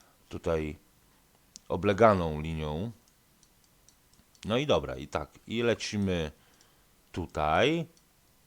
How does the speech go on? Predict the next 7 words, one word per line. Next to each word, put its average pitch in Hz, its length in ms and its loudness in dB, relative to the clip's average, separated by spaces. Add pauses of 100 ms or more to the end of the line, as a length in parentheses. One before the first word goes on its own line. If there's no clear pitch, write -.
(460)
i 135 160 -2
lecimy 95 1200 0 (580)
tutaj. 80 520 0 (1080)
I - 80 -16
tutaj 139 240 2
się - 140 -2
kończysz. 90 960 -2